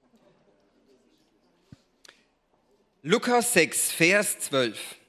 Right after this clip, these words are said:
Jetzt. „Es begab sich aber zu der Zeit, dass er auf einen Berg ging, um zu beten, und er blieb die Nacht über im Gebet zu Gott. Und als es Tag“, er hat die Nacht durchgemacht. Ich meine, das können wir vielleicht auch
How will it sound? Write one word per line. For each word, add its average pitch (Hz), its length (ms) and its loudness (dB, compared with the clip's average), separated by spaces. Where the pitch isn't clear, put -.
Jetzt. 135 340 -6
„Es 185 160 0
begab 226 320 2
sich 226 160 0
aber 175 160 0
zu 170 140 -4
der 147 160 -2
Zeit, 202 400 -2
dass 165 160 -6
er 151 120 2
auf 156 200 -4
einen 143 280 -2
Berg 175 260 -2
ging, 196 180 -6
um 156 160 -8
zu 139 160 -12
beten, 214 440 -8
und 143 120 -10
er 151 100 0
blieb 190 300 -8
die 156 100 -4
Nacht 160 300 -6
über 185 300 -8
im 135 160 -10
Gebet 139 500 -10
zu 143 220 -14
Gott. - 360 -12
Und 143 220 -12
als 196 320 0
es - 180 -8
Tag“, 202 340 -4
er 151 80 0
hat 190 100 2
die 233 60 -2
Nacht - 340 -2
durchgemacht. 143 680 -6
Ich 151 60 -8
meine, 185 180 2
das - 160 -4
können 208 240 -2
wir 233 140 0
vielleicht 185 460 -4
auch 170 360 0